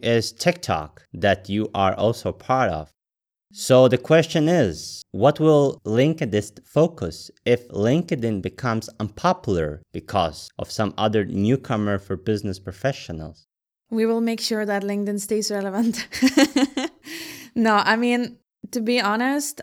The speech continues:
Speaker 2: I think it's not the best idea always to have all of your eggs in one basket, as you say, right? So focus on one social media. I think it's good to look into the future,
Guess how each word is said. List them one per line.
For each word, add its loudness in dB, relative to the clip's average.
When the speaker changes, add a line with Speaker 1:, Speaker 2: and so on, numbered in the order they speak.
Speaker 2:
I 0
think -4
it's -6
not -2
the -2
best -2
idea -4
always -4
to -8
have -6
all -4
of -8
your -6
eggs -4
in -4
one -2
basket, -4
as -4
you -2
say, -2
right? -4
So -2
focus -6
on -6
one -4
social -8
media. -6
I 0
think 0
it's -2
good -2
to 0
look 0
into -4
the -6
future, -4